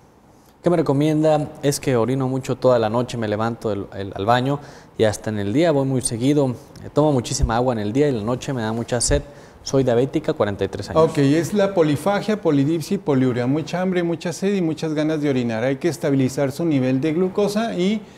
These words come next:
Speaker 2: eh, con fenogreco sería muy propio. Es un, un hipoglucemiante suave.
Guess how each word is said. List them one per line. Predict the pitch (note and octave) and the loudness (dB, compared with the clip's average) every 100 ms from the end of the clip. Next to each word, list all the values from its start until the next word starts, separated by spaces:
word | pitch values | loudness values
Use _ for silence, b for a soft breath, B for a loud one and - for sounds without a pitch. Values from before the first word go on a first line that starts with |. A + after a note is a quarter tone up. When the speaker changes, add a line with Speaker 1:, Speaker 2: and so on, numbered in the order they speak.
| B B B B | B B B B
Speaker 2:
eh, | D3+ C3+ C3 C3 B2+ B2 B2 B2 B2 | -2 0 0 0 0 0 -2 -4 -2
con | D3 | -2
fenogreco | C#3 D3+ C#3+ E3 D#3+ F3+ | 0 0 2 0 0 -4
sería | D#3 D3 | -2 -2
muy | D#3+ | -2
propio. | D#3+ F3+ F3 A#3 G#3 | -2 -2 -2 -4 -6
Es | - | -4
un, | D3+ | -2
un | D3+ D3 C#3+ C#3 C3+ C#3+ D3 C#3 C3+ | 0 -2 -4 -4 0 0 0 0 0
hipoglucemiante | C3+ C3+ B2+ B2+ C3+ C3+ C#3+ F#3 | -2 0 0 -2 0 0 0 -2
suave. | - F#3 F#3 | 0 0 0